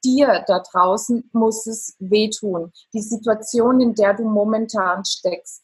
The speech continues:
Warum? Weil alleine schon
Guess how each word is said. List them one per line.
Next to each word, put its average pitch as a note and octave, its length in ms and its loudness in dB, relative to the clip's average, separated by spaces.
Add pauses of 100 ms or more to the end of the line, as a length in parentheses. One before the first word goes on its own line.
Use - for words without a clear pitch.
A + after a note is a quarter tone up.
Warum? A#3 480 0 (480)
Weil G#3 220 0
alleine A3+ 540 2
schon B3 360 -2